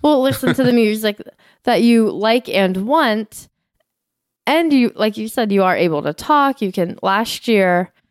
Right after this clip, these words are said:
Speaker 1: we did go out and we found a place that had a pretty decent deal. But my favorite part of New Year's last year was when your cousin and his girlfriend came.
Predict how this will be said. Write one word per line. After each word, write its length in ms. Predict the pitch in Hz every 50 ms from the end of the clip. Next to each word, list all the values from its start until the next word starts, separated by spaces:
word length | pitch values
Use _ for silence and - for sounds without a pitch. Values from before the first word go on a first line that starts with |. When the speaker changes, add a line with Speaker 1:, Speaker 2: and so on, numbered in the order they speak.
| _ _ _ _ _ _ _ _ _ - -
Speaker 1:
we 240 | 190 202 254 285
did 200 | 269 220 214 247 220 185
go 200 | 180 147 143 147
out 360 | 143 147 151 156 180 - _ _ _ - _ _ _
and 140 | - 208 208
we 100 | 214 208
found 280 | 208 226 196 202 202 208
a 40 |
place 280 | 208 - 214 190 196 -
that 160 | - 202 190
had 160 | 220 240 277
a 60 | 320 320
pretty 260 | _ - 403 403 359 254
decent 600 | - - 202 214 233 240 - - - 180 180 -
deal. 280 | _ 170 160 156 156 170
But 360 | 190 - 190 175 - - _ _ _ _ _ _ _ _ _ _ _ _ _ _ _ _ _ _ _
my 280 | 202 208 196 208 269
favorite 260 | 285 381 359 349 370 -
part 220 | - 294 277 277
of 100 | 285 269
New 180 | 247 220 185 190
Year's 280 | 196 214 226 247 247 254
last 340 | 247 254 269 - - _
year 320 | - 285 294 302 311 330 320 _ _ _ _ _ _ _
was 540 | - 202 202 196 190 190 185 185 190 196 202 - - _
when 240 | 208 214 208 208
your 280 | 202 190 190 185 185 185
cousin 420 | 185 - - 233 220 214 220 202
and 120 | 196 190 185
his 260 | - 196 175 190 196
girlfriend 560 | _ - 190 208 202 - - 185 165 170 -
came. 340 | - 156 147 147 151 160 175